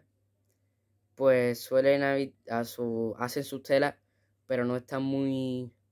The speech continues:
No están, por ejemplo, como las falsidades que están en medio de la telaraña, siempre están escondidas en algún sitio cerca de ella.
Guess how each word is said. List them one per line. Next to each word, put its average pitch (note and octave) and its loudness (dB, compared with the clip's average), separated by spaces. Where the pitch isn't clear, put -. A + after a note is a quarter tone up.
No B2+ -8
están, C3+ -4
por C3+ 2
ejemplo, B2+ -2
como C3+ -2
las A#2+ -2
falsidades A#2+ -2
que B2 -8
están C3 -4
en C3 0
medio C#3+ 2
de B2 4
la A#2 0
telaraña, B2+ -2
siempre A2+ -6
están A#2+ -6
escondidas B2 -2
en A#2 -2
algún A2+ -4
sitio A#2 -10
cerca A#2 -6
de B2+ 0
ella. A2 -8